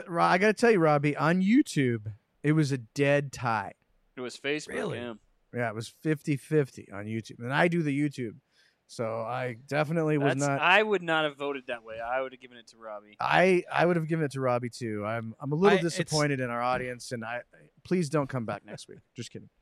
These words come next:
Speaker 2: <laughs>
Speaker 3: Uh, not, not disappointed. As soon as you started describing your cocktail, I knew you were gonna win,
Speaker 1: <laughs>
Speaker 3: because it's, no, because you put in, you put
Speaker 2: You
Speaker 3: in
Speaker 2: put
Speaker 3: the
Speaker 2: in the
Speaker 3: legwork,
Speaker 2: work, yeah.
Speaker 3: and it's,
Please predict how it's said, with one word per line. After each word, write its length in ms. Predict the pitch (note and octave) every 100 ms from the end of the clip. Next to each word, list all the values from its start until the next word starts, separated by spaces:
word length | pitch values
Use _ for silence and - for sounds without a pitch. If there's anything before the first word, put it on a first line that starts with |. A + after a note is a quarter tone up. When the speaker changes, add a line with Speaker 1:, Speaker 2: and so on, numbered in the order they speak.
| _ -
Speaker 2:
<laughs> 140 | B2+ E3 - A#3 F3+ G3+ - F#3+ -
Speaker 3:
Uh, 120 | D#3+ -
not, 240 | F#3+ G#3+ -
not 240 | F3+ A3
disappointed. 640 | F#3+ G#3 F3+ F3 F3+ F3
As 160 | F#3+ E3+
soon 340 | - G3+ A3
as 320 | A#3+ E3+ B2+ C#3
you 100 | F3
started 340 | - E3 D#3+
describing 500 | B2+ - C#3+ D3 D3
your 120 | C#3+
cocktail, 380 | - C#3 C#3+ D3
I 80 | B2
knew 80 | C3
you 160 | B2+
were 60 | A#2+
gonna 160 | A2 G#2
win, 200 | F#2+ F#2 - C#3 G3 -
Speaker 1:
<laughs> 480 | G3+ - F#3+ - F3+
Speaker 3:
because 420 | E3+ F3+ E3+ F#3+ - - F#3 -
it's, 280 | G3 - - D4
no, 120 | D#4+
because 320 | A#3+ - A#3 G#3+
you 260 | F#3 F3+
put 180 | E3 G#3+
in, 220 | A3 G#3+
you 160 | G#3 E3+
put 120 | F#3+
Speaker 2:
You 40 | G#3
Speaker 3:
in 40 |
Speaker 2:
put 60 | F#3 E3
Speaker 3:
the 60 |
Speaker 2:
in 80 | C#3+
the 40 | D3
Speaker 3:
legwork, 40 |
Speaker 2:
work, 200 | B2 B2+ B2
yeah. 60 | G#2+ _ _ _ _ -
Speaker 3:
and 140 | F3
it's, 200 | G#3+ F#3